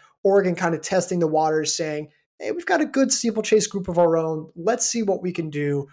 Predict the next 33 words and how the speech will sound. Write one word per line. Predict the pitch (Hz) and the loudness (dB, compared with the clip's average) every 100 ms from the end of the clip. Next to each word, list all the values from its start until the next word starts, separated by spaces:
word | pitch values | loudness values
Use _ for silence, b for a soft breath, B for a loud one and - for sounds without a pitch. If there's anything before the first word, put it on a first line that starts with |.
| b _ | b _
Let's | 170 185 - | -2 0 0
see | 180 | 0
what | 160 | 0
happens | 156 151 147 143 | 0 -2 -6 -6
when | 151 | -6
we | 143 | -6
bring | 147 139 | -6 -6
in," | 139 135 131 b b | -6 -8 -12 b b
you | - | -10
know, | 143 131 | -8 -6
I, | 131 | -6
I | 147 - | -6 -6
think | 196 | -4
it's | 160 | -2
an | 139 - | -4 -4
eight | 170 156 | -4 -4
fifty-three | 147 139 - 160 170 | -10 -10 -10 -2 -2
guy, | 143 127 127 123 b b _ | -2 -6 -8 -12 b b _
uh, | 156 131 | -10 -10
from | 127 139 | -12 -16
Cornell. | - 139 131 - - | -10 -8 -6 -8 -8
So | 156 190 170 160 - _ _ | -4 0 0 -2 -8 _ _
I, | 160 - | -6 -2
I | 180 | 0
think | 175 185 175 | 0 -2 -2
this | 180 | -4
is | 170 | -4
just | 175 - | -4 -6
an | - _ | -12 _
interesting | 214 208 180 170 165 | -6 0 0 0 -6
decision. | 147 165 147 147 143 | -6 -6 -4 -4 -6
And, | 135 135 b b b | -8 -14 b b b
um, | 156 139 135 | -10 -10 -10